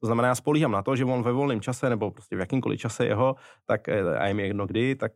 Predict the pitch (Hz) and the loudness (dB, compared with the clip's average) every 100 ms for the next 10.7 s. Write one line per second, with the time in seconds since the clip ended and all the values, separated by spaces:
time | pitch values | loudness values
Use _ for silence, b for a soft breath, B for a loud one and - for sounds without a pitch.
0 | 117 110 104 110 110 120 101 - 123 127 | -4 -4 -6 -6 -4 -2 -2 -2 0 2
1 | 120 113 131 117 123 123 107 104 113 104 | 2 0 -4 -8 -4 -2 -2 -2 -2 -2
2 | 151 - 107 92 110 175 _ _ _ _ | -6 -4 0 2 2 -2 _ _ _ _
3 | _ - 113 - 127 120 120 120 - 120 | _ 0 0 2 2 2 2 0 -2 -4
4 | 123 - 131 131 127 113 123 120 123 135 | -4 -2 0 0 2 2 2 0 -4 -2
5 | 120 139 135 127 135 127 120 120 139 120 | 2 2 2 0 0 0 0 0 -2 0
6 | 117 131 127 117 117 - - 110 135 135 | 0 0 0 -2 -4 -4 0 2 2 2
7 | 127 120 113 - 113 113 110 107 - 117 | 0 2 0 0 2 2 0 -4 -2 0
8 | 113 - 123 101 101 139 b b b - | 0 0 0 2 2 -2 b b b -2
9 | 113 - 120 110 117 - 123 117 113 120 | -2 2 0 0 -2 -2 0 0 0 -4
10 | - - 92 - 120 123 120 | -4 -4 -4 -4 -4 -2 -2